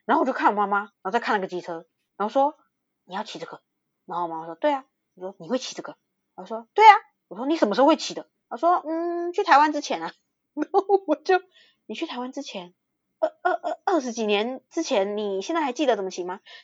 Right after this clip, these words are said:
？”“记得啦，记得啦，应该吧。”然后我就看到我妈很艰难的跨上去，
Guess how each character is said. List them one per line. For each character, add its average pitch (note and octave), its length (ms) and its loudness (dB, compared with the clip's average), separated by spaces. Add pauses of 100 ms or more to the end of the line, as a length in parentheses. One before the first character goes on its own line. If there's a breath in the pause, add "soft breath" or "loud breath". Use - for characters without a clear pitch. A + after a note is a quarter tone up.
？”“记 C5+ 160 2
得 F4 100 6
啦， E4 180 4
记 G#4 160 -2
得 C#4 140 2
啦， C4 160 2
应 F#4 120 -4
该 F4 200 2
吧。” F3+ 320 2
然 B3+ 80 10
后 B3+ 60 12
我 F#3+ 80 0
就 G3+ 60 -6
看 B3+ 100 -8
到 A3+ 80 2
我 D#3 100 -6
妈 F3 200 -8
很 F#3 200 -14
艰 F3+ 180 -4
难 E3 160 -12 (460)
的 F#3 140 -6
跨 F3+ 300 0
上 E3 260 -4
去， - 240 -18